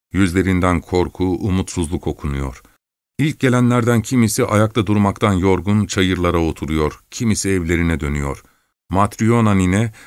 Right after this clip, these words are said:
kızından fırının kapağını kapatıp kapatmadığını soruyor.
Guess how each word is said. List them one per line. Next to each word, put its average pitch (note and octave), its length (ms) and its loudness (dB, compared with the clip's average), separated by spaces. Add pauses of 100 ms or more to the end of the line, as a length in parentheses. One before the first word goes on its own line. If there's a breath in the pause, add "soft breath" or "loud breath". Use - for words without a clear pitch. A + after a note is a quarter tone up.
(120 loud breath)
kızından A2 500 2
fırının G#2+ 340 2
kapağını G#2+ 460 0
kapatıp G#2 400 -2
kapatmadığını E2+ 680 0
soruyor. C#2+ 500 -4